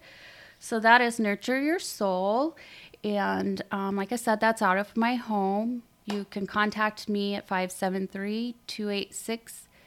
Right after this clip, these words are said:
six eight three five. I'm also at Natalie Case, so you can find me there.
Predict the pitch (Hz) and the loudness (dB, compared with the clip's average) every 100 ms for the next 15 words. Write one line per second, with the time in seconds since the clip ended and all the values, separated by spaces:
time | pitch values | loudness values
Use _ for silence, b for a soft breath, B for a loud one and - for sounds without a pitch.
0 | b - - 226 - - 202 202 - - | b -14 -4 -4 -4 -8 -6 -6 -6 -8
1 | 196 190 - 180 190 233 262 262 B B | -8 -6 -2 0 0 -2 -6 -12 B B
2 | B - 196 196 226 - 254 247 - 214 | B 0 2 6 4 4 0 0 0 0
3 | 202 208 202 196 196 196 - 214 254 349 | 0 0 0 0 -2 -6 -6 -2 0 0
4 | - - 226 202 185 190 180 190 190 190 | -2 -4 -2 -2 0 -2 2 2 4 2
5 | 180 170 175 202 277 294 | 0 0 2 2 2 0